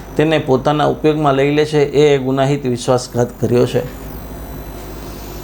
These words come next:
હવે એ નામની કોઈ વ્યક્તિ છે, એને કોઈ, અ, વ્યક્તિનું વિલ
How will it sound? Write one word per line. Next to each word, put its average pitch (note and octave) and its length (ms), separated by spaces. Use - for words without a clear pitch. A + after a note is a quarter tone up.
હવે D3 160
એ F#3 160
નામની F#3+ 400
કોઈ F3 220
વ્યક્તિ E3+ 340
છે, F3 220
એને E3 240
કોઈ, E3 360
અ, C3 120
વ્યક્તિનું D3+ 680
વિલ D3+ 320